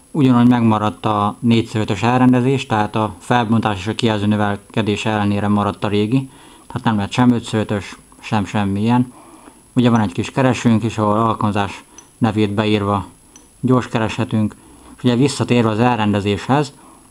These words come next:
egyéni elrendezés esetén most már a menüben is hozhatunk létre mappákat,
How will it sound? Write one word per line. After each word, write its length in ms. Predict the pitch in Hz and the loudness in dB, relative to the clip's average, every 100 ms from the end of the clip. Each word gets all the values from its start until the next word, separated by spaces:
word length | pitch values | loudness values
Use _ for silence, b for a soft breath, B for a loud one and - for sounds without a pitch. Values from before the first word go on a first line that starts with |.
| B B - | B B -4
egyéni 360 | 143 117 113 | 0 2 4
elrendezés 480 | 117 117 113 104 101 | 4 2 2 0 -2
esetén 400 | 120 131 135 147 | -2 -2 2 4
most 220 | 135 113 | 4 2
már 180 | 120 107 | 0 2
a 20 | |
menüben 340 | 110 107 98 101 | 4 4 2 0
is 100 | 95 | -2
hozhatunk 460 | 110 104 98 101 | -4 -4 -2 -2
létre 240 | 104 92 101 | -2 -4 0
mappákat, 680 | 113 135 160 151 139 135 | 0 0 -2 -2 -2 -4